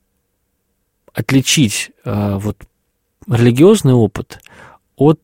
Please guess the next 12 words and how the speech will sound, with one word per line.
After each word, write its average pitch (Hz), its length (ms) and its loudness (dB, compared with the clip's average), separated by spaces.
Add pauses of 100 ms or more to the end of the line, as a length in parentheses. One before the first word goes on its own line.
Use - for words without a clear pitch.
а, 113 360 0
просто 127 360 0
эмоций, 120 540 0
психики, 131 640 -4
гормонов, 117 960 2
а, 95 920 -2
всего 110 300 -6
прочего, 117 400 -2
что 107 140 -6
в - 20 -2
организме 110 320 -2
происходит, 113 580 -4